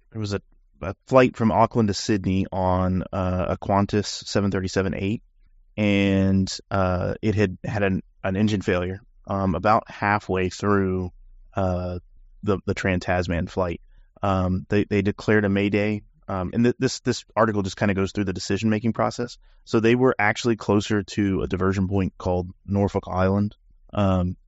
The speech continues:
than Sydney or Auckland. And it would have made sense for them, uh, to go to Norfolk Island, Island. But it, the, the article talks about why they didn't make that decision. And there's a lot of stuff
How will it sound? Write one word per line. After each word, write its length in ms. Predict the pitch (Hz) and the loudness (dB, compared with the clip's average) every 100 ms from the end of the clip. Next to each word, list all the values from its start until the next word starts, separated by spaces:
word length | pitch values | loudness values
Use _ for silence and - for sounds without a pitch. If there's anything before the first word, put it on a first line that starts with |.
| - | -4
than 320 | 101 90 90 | 2 2 2
Sydney 340 | - 117 98 98 | 0 2 4 4
or 240 | 95 98 | 2 2
Auckland. 440 | 87 - 73 80 - - | 0 -4 -8 -10 -14 -8
And 140 | 101 92 | -4 -2
it 80 | |
would 100 | 95 | 0
have 80 | 98 | 0
made 220 | 92 92 | 0 -2
sense 320 | - 101 101 - | 0 0 0 0
for 160 | 107 | 0
them, 300 | 101 98 98 - - _ - | 2 2 0 -4 -18 _ -8
uh, 200 | 98 90 90 | -4 -4 -4
to 200 | - 120 | -2 2
go 140 | 107 | 4
to 60 | 107 | 4
Norfolk 380 | 107 110 - 117 | 2 0 -2 -4
Island, 300 | 117 123 135 - | -2 -2 -4 -4
Island. 320 | 117 131 147 - _ _ | 0 2 0 -6 _ _
But 120 | - 113 | 0 0
it, 100 | - | 0
the, 240 | 104 98 98 | 0 2 2
the 80 | 107 | 4
article 280 | 120 110 107 | 6 6 2
talks 240 | 98 - | 0 0
about 200 | 95 80 | -2 0
why 300 | 98 95 95 | 0 2 2
they 100 | 98 | 0
didn't 260 | 98 101 95 | 0 0 0
make 180 | 101 | -2
that 120 | 101 101 | -2 -4
decision. 460 | - 104 101 98 | -4 -2 0 0
And 80 | 92 | 0
there's 140 | 90 | -2
a 40 | 92 | -4
lot 180 | 92 95 | -4 -6
of 60 | |
stuff 340 | - 95 - | -4 -4 -4